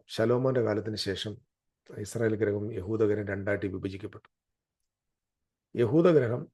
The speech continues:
അവര് യെരൂശലേം, ആ, ദേവാലയവുമായി ബന്ധപ്പെട്ട് അവിടെ തുടർന്നു. ഇസ്രായേൽ ഗ്രഹം ലോകത്തിന്റെ വിവിധ ഭാഗങ്ങളിലേക്ക് ചിതറിപ്പോയി.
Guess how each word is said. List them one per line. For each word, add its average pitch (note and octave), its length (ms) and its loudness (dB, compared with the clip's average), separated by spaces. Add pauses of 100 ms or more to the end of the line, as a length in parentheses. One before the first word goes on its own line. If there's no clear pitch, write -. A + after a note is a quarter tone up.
(800)
അവര് A2 400 4
യെരൂശലേം, G#2+ 640 2 (380)
ആ, G2+ 440 -2
ദേവാലയവുമായി G2+ 720 4
ബന്ധപ്പെട്ട് F#2+ 440 -2
അവിടെ F#2 200 -4
തുടർന്നു. F#2 340 -8 (480)
ഇസ്രായേൽ D3 340 0
ഗ്രഹം A2 340 0
ലോകത്തിന്റെ G#2 380 -2
വിവിധ G2+ 140 -2
ഭാഗങ്ങളിലേക്ക് G2 500 -4
ചിതറിപ്പോയി. - 440 -14